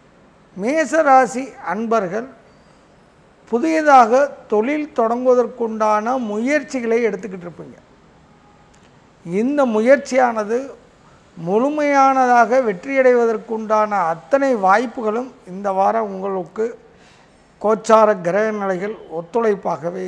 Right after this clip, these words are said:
இருக்கு. அதே வேளையில சின்ன சின்ன விஷயங்களாக இருந்தாலும், இல்லது மிகப்பெரிய ஒரு விசேஷமாக இருந்தாலும், பொறுப்பெடுத்து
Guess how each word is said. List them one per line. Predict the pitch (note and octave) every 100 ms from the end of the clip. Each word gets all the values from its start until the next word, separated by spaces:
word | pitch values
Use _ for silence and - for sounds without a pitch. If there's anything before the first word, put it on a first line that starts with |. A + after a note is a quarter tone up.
| E3
இருக்கு. | - - _ _ _ _ _ _ _ _ _ _ _ _ _ _ _ E3+
அதே | G#3 C4+ C4
வேளையில | A3+ G3 E3 D#3+ A3 C4 - _ _ _ _ _ _ -
சின்ன | D#4 F4+ E4+ -
சின்ன | D4 C#4+ B3 G3
விஷயங்களாக | B3 C4+ B3+ B3 A#3 A3+ A3+
இருந்தாலும், | G3 F#3+ F#3 F3+ G#3 B3 - _ _ _ _ _ _
இல்லது | A3+ C#4+ C#4 D4 D4+ C#4 - G3
மிகப்பெரிய | B3 E4 C#4 C#4 C#4 C#4+ D4 A3
ஒரு | A3 A3 G#3+ E3 D#3+
விசேஷமாக | - C4 G#3+ A#3 A3+ A3+ G#3 A#3 G3
இருந்தாலும், | F3+ G3 F#3 F3 F#3 A3+ A#3 _ _ _ _ _ _ _ _ _ -
பொறுப்பெடுத்து | G3+ C4+ C#4 C4+ B3+ B3 - C4+